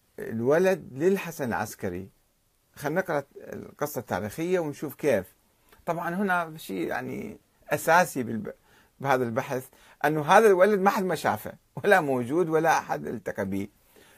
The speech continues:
إنها ادعاءات، أنا-، ناس يقولون: "إحنا شفناه". بناء على ذلك، كيف تنسبون هذا اللي شفتوه إلى الإمام العسكري؟ عمليتين صارت، عملية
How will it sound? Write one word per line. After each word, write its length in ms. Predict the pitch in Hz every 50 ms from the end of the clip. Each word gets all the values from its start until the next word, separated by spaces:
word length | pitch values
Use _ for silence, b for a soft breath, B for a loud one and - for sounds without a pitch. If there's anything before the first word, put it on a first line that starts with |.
| b b -
إنها 220 | 180 208 220 220
ادعاءات، 760 | 208 160 175 175 151 180 180 170 175 214 - 165 165 - -
أنا-، 520 | - 175 185 202 214 208 - 151 160 170
ناس 240 | 202 214 214 196 -
يقولون: 380 | 180 156 160 160 185 214 226 208
"إحنا 220 | 196 196 190 156
شفناه". 400 | 127 131 104 107 101 92 92 98 - _ _ _ _ _ _ _ _ _ _ _ _ _ _ _ _ _ -
بناء 400 | 143 175 196 240 254 254 226 196
على 160 | 175 190 175
ذلك، 540 | 160 151 147 143 135 139 170 196 196 - - _ _ _ -
كيف 280 | 233 262 285 240 -
تنسبون 520 | 247 254 226 - 226 208 196 220 226 208 196
هذا 220 | 208 214 208 208
اللي 180 | 196 185 185 180
شفتوه 720 | - 196 165 - - - - 226 220 202 202 202 202 196 - _ _ _ _ _ _ _ _ _ _ -
إلى 240 | 196 214 214 180 147
الإمام 320 | 160 160 160 165 160 143
العسكري؟ 600 | 117 92 87 104 - - - 104 95 98 101 110 - -
عمليتين 540 | - 160 185 180 160 139 127 - 110 95 101
صارت، 340 | 104 - 80 82 85 92 - - - -
عملية 360 | 110 113 127 135 156 165